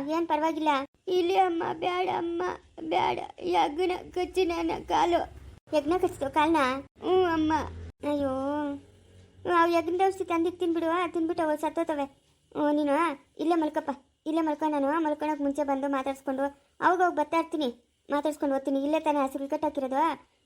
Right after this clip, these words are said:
ಹಸುಗಳು ನೋಡಕ್ ಬರ್ತೀನಿ, ಅವಾಗ ಮಾತಾಡ್ಸ್ಕೊಂಡು ಹೋಗ್ತೀನಿ. ಇಲ್ಲೇ ಇರಪ್ಪ. ಅಮ್ಮ ಮನೆ, ಮನೆ ಅಮ್ಮ, ಅಮ್ಮ ಮನೆ. ಹೇಳಿದ ಮಾತು ಕೇಳ್ಬೇಕು, ಹಠ ಮಾಡ್ಕೊಡ್ ನೀನು, ಹಠ ಮಾಡ್ಕೊಡ್ದು. ಇಲ್ಲೇ ಇರು, ಪರವಾಗಿಲ್ಲ. ನೋಡು, ಈ ಪರಿಸ್ಥಿತಿನಾಗಿದ್ರು ಕೋಪ ಮಾಡ್ಕೊಳೋದ್ ಮಾತ್ರ ಬಿಡಲ್ಲ ನೀನು. ಓಹೋ,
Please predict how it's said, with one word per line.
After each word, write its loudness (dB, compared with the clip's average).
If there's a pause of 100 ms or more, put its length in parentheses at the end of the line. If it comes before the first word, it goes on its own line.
(100)
ಹಸುಗಳು -2
ನೋಡಕ್ -2
ಬರ್ತೀನಿ, -2 (120)
ಅವಾಗ 0
ಮಾತಾಡ್ಸ್ಕೊಂಡು -2
ಹೋಗ್ತೀನಿ. -4 (380)
ಇಲ್ಲೇ 4
ಇರಪ್ಪ. 0 (760)
ಅಮ್ಮ 2 (180)
ಮನೆ, -2 (360)
ಮನೆ 0
ಅಮ್ಮ, 0 (760)
ಅಮ್ಮ 2 (180)
ಮನೆ. 0 (240)
ಹೇಳಿದ 6
ಮಾತು -2
ಕೇಳ್ಬೇಕು, 2 (120)
ಹಠ 0 (120)
ಮಾಡ್ಕೊಡ್ 0
ನೀನು, 2 (1000)
ಹಠ 2 (120)
ಮಾಡ್ಕೊಡ್ದು. 2 (100)
ಇಲ್ಲೇ 6
ಇರು, 2 (120)
ಪರವಾಗಿಲ್ಲ. 4 (500)
ನೋಡು, 2
ಈ 2
ಪರಿಸ್ಥಿತಿನಾಗಿದ್ರು 2
ಕೋಪ 4 (100)
ಮಾಡ್ಕೊಳೋದ್ 0
ಮಾತ್ರ 0 (100)
ಬಿಡಲ್ಲ 4 (100)
ನೀನು. -2 (960)
ಓಹೋ, 4